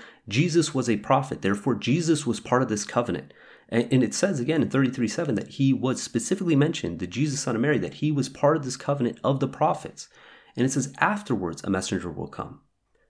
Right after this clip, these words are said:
So again, who is this messenger of the covenant? Now,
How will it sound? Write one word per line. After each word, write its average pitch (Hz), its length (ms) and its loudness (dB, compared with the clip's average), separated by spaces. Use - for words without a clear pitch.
So - 280 2
again, 175 240 0
who 202 340 0
is 165 200 2
this 147 200 2
messenger 117 380 0
of 104 60 -2
the 107 80 -4
covenant? 135 380 -2
Now, 127 260 0